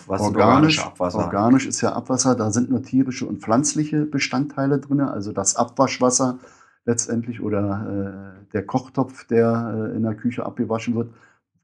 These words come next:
Speaker 2: geht ja nicht direkt ins Klärwerk über eine Leitung, sondern wird ja in sogenannten Fettabscheidern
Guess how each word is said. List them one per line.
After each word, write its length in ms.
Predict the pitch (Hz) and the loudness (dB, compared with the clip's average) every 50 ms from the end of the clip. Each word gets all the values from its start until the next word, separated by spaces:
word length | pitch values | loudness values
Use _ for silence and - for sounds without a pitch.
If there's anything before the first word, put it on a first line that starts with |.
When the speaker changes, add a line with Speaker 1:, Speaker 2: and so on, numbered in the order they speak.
| _ - | _ 2
Speaker 2:
geht 180 | 120 120 120 | 2 4 4
ja 80 | 123 117 | 4 4
nicht 240 | 123 123 123 - - | 4 4 4 2 0
direkt 260 | 107 107 113 113 - | 0 0 -2 -4 -8
ins 220 | 107 98 - - | -12 -12 -12 -14
Klärwerk 580 | _ - 104 104 117 127 135 151 160 165 160 - | _ -2 0 2 2 2 2 2 0 -2 -2 -4
über 140 | - 143 147 | -4 0 2
eine 160 | 151 147 143 | 2 2 2
Leitung, 420 | 135 127 131 143 147 - 151 147 | 2 0 0 -2 -2 -2 -2 -2
sondern 300 | - - 110 113 113 104 | -2 -2 -2 -2 -2 -2
wird 120 | 107 107 - | -4 -6 -6
ja 60 | 113 | -6
in 120 | 104 101 101 | -6 -6 -6
sogenannten 420 | 110 104 101 104 110 107 - 110 | -6 -8 -6 -6 -6 -6 -8 -10
Fettabscheidern 920 | - - 117 117 - - 113 110 - - 107 107 104 107 101 101 101 101 | -12 -12 -12 -12 -12 -12 -12 -10 -8 -8 -6 -6 -6 -6 -6 -6 -8 -12